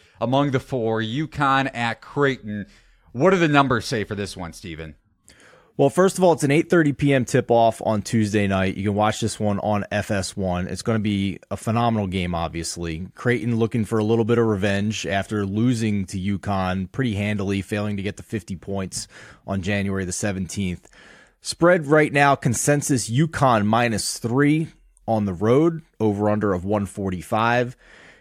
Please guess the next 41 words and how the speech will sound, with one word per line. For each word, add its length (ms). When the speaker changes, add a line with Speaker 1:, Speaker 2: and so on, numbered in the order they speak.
Speaker 2:
Eli, 420
you 200
still 200
have 140
Houston 340
as 100
your 80
top 300
team, 220
so 100
you 60
have 240
uconn 180
number 200
two. 440
You 140
have 260
Creighton 480
right 180
around 280
their 100
A 100
P 180
poll 240
ranking. 360
You 80
have 140
them 140
at 100
number 220
seventeen 680
versus 240
the 100
number 220
fifteen 520
ranking 380
in 80
the 140
A 140
P 260
poll. 420